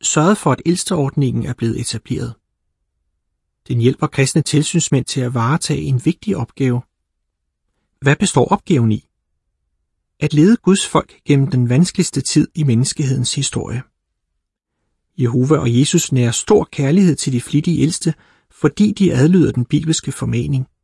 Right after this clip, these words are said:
"Vær hyrder for Guds hjort i jeres varetægt, villigt, af iver, ved at være eksempler for hjorten." Første Peters brev, kapitel fem, vers to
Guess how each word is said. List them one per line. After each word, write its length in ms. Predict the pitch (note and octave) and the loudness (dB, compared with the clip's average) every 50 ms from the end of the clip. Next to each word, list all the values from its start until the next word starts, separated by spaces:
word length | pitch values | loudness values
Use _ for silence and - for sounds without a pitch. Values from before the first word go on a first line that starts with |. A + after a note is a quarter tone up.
| _ _ _ _ _ _ _ _ _ _ _ - | _ _ _ _ _ _ _ _ _ _ _ 0
"Vær 160 | C3 B2 A#2 | 2 2 2
hyrder 320 | G#2 - D3+ D3+ - G#3 | 2 4 2 4 4 2
for 160 | F#3+ - D#3+ | 0 0 -2
Guds 340 | C#3+ - D3+ C#3 - - - | -2 2 2 2 2 0 0
hjort 280 | - - - D3+ - - - | 0 0 0 -2 -10 -12 -6
i 100 | D3 C#3 | -2 0
jeres 280 | B2+ A#2 A2 - - | 0 0 -2 -2 -4
varetægt, 720 | A#2+ A2+ A#2+ D#3 F#3 - - E3+ D#3 - - - - _ _ _ _ _ | -2 0 0 0 0 0 -2 -4 -4 -4 -6 -14 -14 _ _ _ _ _
villigt, 500 | C#3+ A#2+ B2 C#3 F3+ G#3 - - - _ _ _ - | 0 2 4 4 4 4 2 0 -18 _ _ _ -6
af 80 | B2 A2+ | -4 -2
iver, 360 | A2 C#3+ E3+ F3+ F#3+ F3 E3+ F3 _ _ _ _ _ _ | 0 0 -2 0 0 -2 -2 -2 _ _ _ _ _ _
ved 200 | - C3+ D3 F#3 | 0 2 4 4
at 80 | G#3+ - | 4 4
være 100 | F#3+ D#3 | 2 0
eksempler 420 | B2+ - - - B2+ - - C#3+ | 0 -2 0 -2 -2 -2 -2 -6
for 160 | D3 - - D#3 | -6 -4 -4 -2
hjorten." 340 | C3 A#2+ G2+ - - - _ _ _ _ _ _ _ _ _ _ _ _ _ _ _ _ _ _ _ _ | -2 -2 -2 -4 -8 -20 _ _ _ _ _ _ _ _ _ _ _ _ _ _ _ _ _ _ _ _
Første 360 | - - - D3 - - F3 | -4 -2 -2 -2 0 -2 -4
Peters 280 | - D3 C3 B2 B2 - | -2 0 0 0 -2 -4
brev, 300 | - C#3 C#3 - _ _ _ _ _ | -2 -4 -4 -4 _ _ _ _ _
kapitel 340 | _ - B2+ - B2 A2+ - | _ -10 -4 -4 -2 -4 -4
fem, 260 | - - D#3+ E3 - _ _ _ _ _ _ _ _ | -4 0 0 0 0 _ _ _ _ _ _ _ _
vers 220 | - D3+ E3 - - | -6 -4 -4 -4 -6
to 320 | - - C3+ - _ _ | -6 -4 -6 -6 _ _